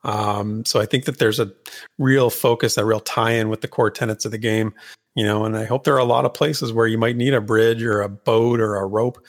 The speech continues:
Um, you know, at the very least, you know, it adds that extra layer of al-, alternate traversal with, sin-, you know, some benefits in the world. So yeah, I'm definitely not thinking it, they're gonna be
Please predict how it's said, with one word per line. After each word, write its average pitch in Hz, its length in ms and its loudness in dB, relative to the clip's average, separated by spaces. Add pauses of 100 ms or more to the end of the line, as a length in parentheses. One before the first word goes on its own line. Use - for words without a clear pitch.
(380)
Um, 104 400 -6
you 113 60 -2
know, 113 100 4
at 113 100 0
the 127 60 -10
very 160 200 0
least, 117 380 0
you 120 80 0
know, 107 140 2
it 107 80 2
adds 117 220 0
that 113 120 2
extra 113 280 0
layer 107 380 4
of 104 260 -4
al-, 104 260 -6 (240)
alternate 135 580 -2
traversal 107 520 0
with, 107 160 -4
sin-, 120 460 0
you 151 80 0
know, 117 120 2
some 135 240 0
benefits 127 460 -2
in 120 40 -10
the 110 60 -6
world. 101 240 -10
So - 260 -6 (340)
yeah, 117 140 2
I'm 113 140 2
definitely 143 300 2
not 113 220 0
thinking 117 280 -2
it, 104 180 -6
they're 117 100 2
gonna 107 140 2
be 104 140 -6